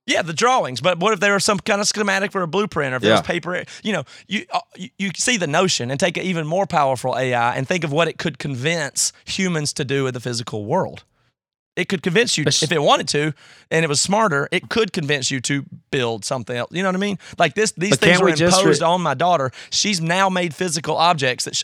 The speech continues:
Speaker 1: I know for a fact she didn't care about. And it's
Speaker 2: Yeah,
Speaker 1: got her
Speaker 2: but
Speaker 1: doing
Speaker 2: she
Speaker 1: that, what you,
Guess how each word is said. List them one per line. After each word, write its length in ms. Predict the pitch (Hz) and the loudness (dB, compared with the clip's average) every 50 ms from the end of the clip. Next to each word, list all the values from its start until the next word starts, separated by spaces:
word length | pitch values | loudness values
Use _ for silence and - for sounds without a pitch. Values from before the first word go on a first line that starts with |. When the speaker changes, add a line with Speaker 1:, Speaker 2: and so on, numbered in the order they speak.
| - - | 2 2
Speaker 1:
I 140 | 160 180 | 4 4
know 220 | 180 175 185 190 185 | 4 4 4 4 4
for 120 | - 151 143 | 2 0 0
a 40 | |
fact 240 | 131 190 190 - - | 2 2 2 2 0
she 100 | - - | -2 -4
didn't 280 | 135 123 151 156 147 135 | -2 -2 -2 -2 -2 -2
care 180 | - 165 185 202 | -2 -2 0 0
about. 280 | 180 120 95 78 - _ _ _ - - _ _ _ _ _ _ _ _ - | -2 -4 -8 -10 -10 _ _ _ -20 -20 _ _ _ _ _ _ _ _ -4
And 120 | 135 151 | -2 0
it's 100 | 160 151 | 2 4
Speaker 2:
Yeah, 140 | 285 294 - | 6 6 6
Speaker 1:
got 40 | 156 151 | 6 6
her 60 | 190 | 4
Speaker 2:
but 100 | 185 156 | 4 4
Speaker 1:
doing 260 | 120 165 180 185 185 147 | 4 4 4 4 4 4
Speaker 2:
she 20 | |
Speaker 1:
that, 280 | 143 147 151 165 - 131 | 4 4 4 4 2 2
what 200 | 139 151 139 - | 0 -2 -2 -2
you, 180 | 180 - - | -6 -8 -10